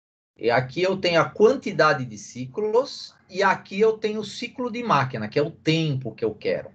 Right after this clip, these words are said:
com um cristal de oito. Quando eu iniciei o debugger, ó, essa linha azul significa que o código tá parado aqui, nesse momento aqui, ó, ele tá parado nessa etapa aqui.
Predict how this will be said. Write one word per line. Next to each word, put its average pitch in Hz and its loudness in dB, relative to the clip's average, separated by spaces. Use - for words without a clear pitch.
com 214 8
um 247 4
cristal 208 2
de 226 0
oito. - 0
Quando 294 8
eu 262 12
iniciei 170 -4
o 131 -6
debugger, 123 -2
ó, - 4
essa 175 -4
linha 165 -6
azul 123 -4
significa 165 -8
que - -14
o - -14
código 175 2
tá 180 -2
parado 180 4
aqui, 139 -6
nesse 123 -8
momento 151 -6
aqui, 139 -4
ó, - 4
ele 98 -2
tá 113 -4
parado 120 0
nessa 131 -6
etapa 131 -2
aqui. - -14